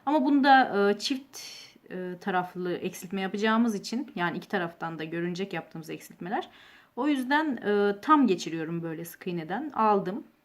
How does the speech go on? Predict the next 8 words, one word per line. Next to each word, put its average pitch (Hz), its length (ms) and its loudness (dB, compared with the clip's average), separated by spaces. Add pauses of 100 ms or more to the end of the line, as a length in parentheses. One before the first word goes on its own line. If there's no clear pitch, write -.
(300)
Bakın 190 240 -10
azaltmayı 175 460 -6
bu 175 40 -10
şekilde 165 360 -14
yapacağım. 180 420 -6
Diğerini 269 340 4
de 170 60 0
geçirdim. 165 680 -6